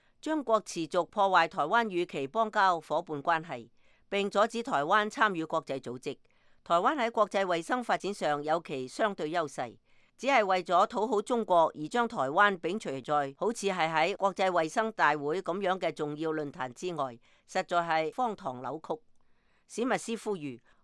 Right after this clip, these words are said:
國務院應該表示美國對台灣關係法同六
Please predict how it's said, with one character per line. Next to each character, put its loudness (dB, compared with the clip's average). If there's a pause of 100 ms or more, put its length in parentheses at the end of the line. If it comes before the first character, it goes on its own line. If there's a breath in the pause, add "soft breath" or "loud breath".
(100)
國 6
務 2
院 0
應 -2
該 4
表 -2
示 -2
美 -2
國 0
對 -4
台 -4
灣 2
關 4
係 -4
法 2
同 -6
六 -4